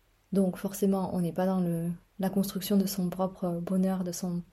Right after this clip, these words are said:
bien-être et de son épanouissement. Et du coup, bah, elle est aussi nocive dans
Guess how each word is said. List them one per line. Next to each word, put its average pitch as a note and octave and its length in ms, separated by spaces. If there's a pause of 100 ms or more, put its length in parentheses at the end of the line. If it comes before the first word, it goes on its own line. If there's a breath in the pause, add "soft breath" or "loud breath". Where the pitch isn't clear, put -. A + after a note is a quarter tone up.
(460 loud breath)
bien-être G3+ 420
et - 20
de F#3 60
son F#3 200
épanouissement. F#3+ 680 (1000)
Et G#3 100
du F3+ 160
coup, C4+ 300 (1160)
bah, G3+ 120
elle F3 160
est F3 60
aussi E3+ 220
nocive G3+ 460
dans F3 200